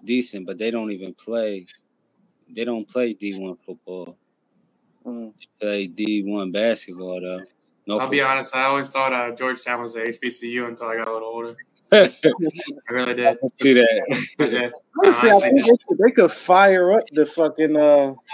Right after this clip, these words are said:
Speaker 2: the H B C U shit. They, they televise the, the halftimes with the bands.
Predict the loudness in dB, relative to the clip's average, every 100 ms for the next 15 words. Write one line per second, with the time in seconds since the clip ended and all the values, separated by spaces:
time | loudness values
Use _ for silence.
0 | -20 _ _ -4 0 2 0 -4 -6 -6
1 | -6 -4 -4 -4 -2 0 0 0 0 2
2 | 4 4 6 4 4 0 -6 -6 -6 -6
3 | -4 2 2 2 -4 -4 -4 -6 -8 -2
4 | 0 2 0 -4